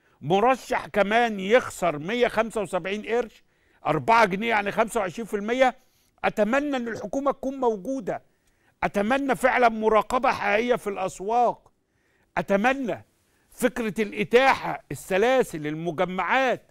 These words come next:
أنا عايز المواطن يشعر إن دخله في عشرين عشرين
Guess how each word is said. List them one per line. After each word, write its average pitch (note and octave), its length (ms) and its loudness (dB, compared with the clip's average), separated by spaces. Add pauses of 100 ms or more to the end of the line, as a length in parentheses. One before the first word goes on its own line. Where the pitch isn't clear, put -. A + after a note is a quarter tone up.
(600)
أنا F#3+ 140 2
عايز A#3 280 2
المواطن G#3+ 520 0
يشعر G#3 560 2
إن F#3+ 280 -4
دخله D3+ 520 -4 (320)
في F#3 160 -4
عشرين G3 520 -2
عشرين G#3 560 -4